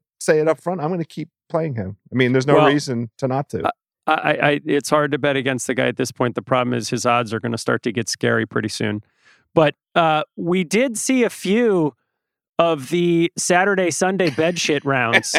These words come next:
Speaker 1: <laughs>
Speaker 2: that
Speaker 1: I mean,
Speaker 2: we had talked about.
Speaker 1: Yeah. You, where there's no way that we are gonna move on without talking about Stewart Cink. And you,
Speaker 2: Well
Speaker 1: what's truly remarkable,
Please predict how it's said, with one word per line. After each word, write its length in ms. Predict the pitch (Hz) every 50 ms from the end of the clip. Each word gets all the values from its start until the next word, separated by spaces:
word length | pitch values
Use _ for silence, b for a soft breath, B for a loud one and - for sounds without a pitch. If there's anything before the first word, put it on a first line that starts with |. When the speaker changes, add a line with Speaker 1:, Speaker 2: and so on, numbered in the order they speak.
| - 906 -
Speaker 1:
<laughs> 1080 | - - - - - - - _ - - - _ - - - _ _ - - - _
Speaker 2:
that 460 | 190 226 254 254 - 175 190 - 185
Speaker 1:
I 160 | 175 180 - 196
mean, 220 | 196 190 185 180
Speaker 2:
we 140 | 190 226 208
had 180 | 208 202 156 -
talked 360 | - 196 202 214 208 - -
about. 340 | 160 135 127 120 113 113 - _ _ _ _ - -
Speaker 1:
Yeah. 400 | - 220 175 151 127 110 110 104 - _ _
You, 200 | - 160 175 196
where 140 | 196 196 196
there's 260 | 185 214 214 196 175
no 300 | 175 214 220 226 240 233
way 720 | 233 220 202 196 185 180 160 147 143 135 127 135 131 135 - _ _ _ _
that 160 | - 139 143
we 720 | 139 151 151 160 170 170 165 160 160 156 156 160 160 165 - - _
are 180 | - 131 131 135
gonna 300 | 127 143 143 143 143 135
move 400 | 131 135 139 160 170 175 175 156
on 640 | 160 151 147 135 123 113 107 104 110 110 110 117 - _ -
without 540 | 135 135 135 - - 131 131 135 127 -
talking 400 | - - - 120 123 - 127 120
about 320 | 117 113 104 113 113 107 -
Stewart 360 | - - - 120 113 110 101
Cink. 360 | - - - 107 98 101 - - _ _ _ _ _ _ _ _ _ _ _ _ _ _ _ _ _
And 240 | - 180 190 196 202
you, 100 | 202 208
Speaker 2:
Well 120 | 208 208 214
Speaker 1:
what's 300 | 208 - - - - - _
truly 420 | - - - 262 294 330 359 330 302
remarkable, 1040 | 247 214 208 190 185 190 220 254 294 370 - - 285 - 127 117 113 123 135 135 -